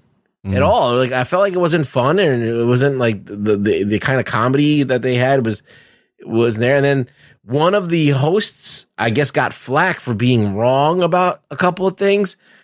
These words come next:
Speaker 2: And of course, like, you're getting flamed on a chat. You know, if you have a chat running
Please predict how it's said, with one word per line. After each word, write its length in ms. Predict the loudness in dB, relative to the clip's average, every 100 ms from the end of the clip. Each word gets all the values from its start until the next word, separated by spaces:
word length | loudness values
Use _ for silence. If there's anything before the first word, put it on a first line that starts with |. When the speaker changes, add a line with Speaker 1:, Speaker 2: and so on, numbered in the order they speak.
| _
Speaker 2:
And 120 | -2
of 100 | -2
course, 320 | 0 0 0 0
like, 220 | -2 -4 _ -20 _
you're 140 | -4 0
getting 260 | 2 0
flamed 640 | -2 -2 0 2 2 2 0
on 180 | -2
a 60 | -2
chat. 500 | -2 -2 -2 -2 -4
You 140 | -2
know, 180 | 0 0
if 120 | 0
you 60 | 0
have 100 | -2
a 80 | -2
chat 380 | -2 -2 -4 -2
running 340 | -2 0 2